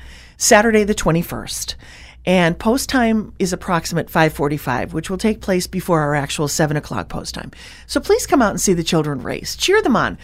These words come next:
The more people that are cheering for them, I think that will really give them a, a big rush too. So come out and see the kids race. Then remember, as soon as it gets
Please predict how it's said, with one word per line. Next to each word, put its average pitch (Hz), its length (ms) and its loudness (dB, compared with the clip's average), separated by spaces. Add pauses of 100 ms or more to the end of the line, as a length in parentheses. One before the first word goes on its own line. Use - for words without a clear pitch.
(640)
The 247 80 6
more 277 380 6
people 285 320 -2
that 247 120 8
are 233 200 6
cheering 240 400 4
for 233 260 4
them, 226 300 2
I 185 220 4
think 190 340 0 (300)
that 170 300 4
will 190 160 2
really 180 280 2
give 165 180 2
them 175 140 4
a, 160 300 0
a 180 100 4
big 165 200 4
rush 156 340 2
too. 135 220 0 (380)
So - 180 6
come 285 220 2
out 294 80 4
and 233 120 -2
see 254 140 2
the 226 100 0
kids 196 300 2
race. 139 320 0 (360)
Then 294 500 6 (380)
remember, 208 600 4 (260)
as 208 160 6
soon 330 360 4
as 330 180 0
it 262 60 0
gets - 680 0